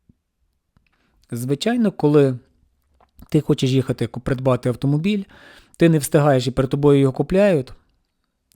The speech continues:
завжди, просто завжди буде відчуття, що це був найкращий автомобіль, і його просто забрали тобі з-під рук. Але з практики так воно не є. З практики, опираючись на попередню мою розповідь про автомобілі, які ми перевірили, і вони потім через тиждень, через два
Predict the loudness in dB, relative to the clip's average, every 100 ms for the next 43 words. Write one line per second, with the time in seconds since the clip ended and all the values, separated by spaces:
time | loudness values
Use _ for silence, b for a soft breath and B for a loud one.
0 | _ -12 -2 0 0 0 -2 -2 -2 -2
1 | -2 -4 -2 -2 -2 -2 -2 -2 -2 -2
2 | -4 -6 -8 -4 -2 -2 -6 b b b
3 | b b b -16 -6 -4 -2 0 0 0
4 | 2 0 2 -2 -4 -2 -2 -2 -4 -6
5 | _ _ _ _ _ -2 2 2 2 2
6 | 0 0 -4 -2 2 2 2 -2 -6 -6
7 | -4 -2 -4 -6 -20 _ _ _ _ _
8 | _ _ _ _ -8 -6 -2 2 2 0
9 | -4 0 2 2 0 0 0 0 -2 -4
10 | -6 -14 -10 -6 -4 -6 -2 -2 -2 _
11 | -4 0 4 4 2 -2 -6 -4 -4 0
12 | 0 0 0 2 2 0 -2 -6 -6 -4
13 | -4 -2 -2 -2 -2 0 0 -2 -2 -2
14 | 0 0 0 2 0 0 -2 -2 -2 -2
15 | -2 -4 -2 -4 -4 -2 -2 -2 -4 -4
16 | -4 -2 -2